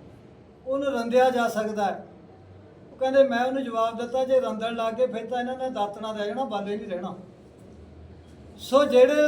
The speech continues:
ਲੀਡਰਾਂ ਨੂੰ ਬਾਲਿਆਂ ਦੇ ਨਾਲ, ਸਿਉਂਕ ਵਾਲੇ ਬਾਲਿਆਂ ਨਾਲ ਉਹਨਾਂ ਨੇ ਤੁਲਨਾ ਕੀਤੀ ਹੈ, ਉਹਨਾਂ ਨੂੰ ਸਮਝ ਨਹੀਂ ਆਈ ਵੀ ਅਸੀਂ ਕਹੀਏ ਕੀ।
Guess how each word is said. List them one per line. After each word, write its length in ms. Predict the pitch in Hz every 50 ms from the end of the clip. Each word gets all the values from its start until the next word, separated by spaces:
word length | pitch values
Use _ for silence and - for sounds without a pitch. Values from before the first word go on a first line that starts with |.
| 294 294 302 - - - - - - - 240 214
ਲੀਡਰਾਂ 500 | 214 214 208 220 208 247 254 254 262 262
ਨੂੰ 300 | 269 269 269 269 254 -
ਬਾਲਿਆਂ 420 | 214 202 202 208 226 240 240 247
ਦੇ 140 | 254 254 254
ਨਾਲ, 260 | 247 240 233 240 240
ਸਿਉਂਕ 300 | 233 - 214 208 214 214
ਵਾਲੇ 260 | 208 233 233 233 247
ਬਾਲਿਆਂ 420 | 233 202 202 190 190 196 214 220 226
ਨਾਲ 340 | 226 226 233 233 226 - - - - - - - - -
ਉਹਨਾਂ 240 | 208 208 240 254 254
ਨੇ 140 | 254 247 247
ਤੁਲਨਾ 340 | - 226 214 208 208 220 220
ਕੀਤੀ 460 | 220 220 214 202 - - 233 226 220
ਹੈ, 240 | 185 - - - - - - - - - - - - - - - - - - - - - - - - - - - - - - - - - - - - - -
ਉਹਨਾਂ 260 | 240 254 285 285 285
ਨੂੰ 120 | 285 269
ਸਮਝ 320 | - 240 240 247 262 262 285
ਨਹੀਂ 160 | 277 277 269
ਆਈ 120 | 269 269
ਵੀ 160 | 269 262 269
ਅਸੀਂ 220 | 254 - 285 262 -
ਕਹੀਏ 320 | 262 262 262 269 277 254
ਕੀ। 280 | 247 - 202 185 -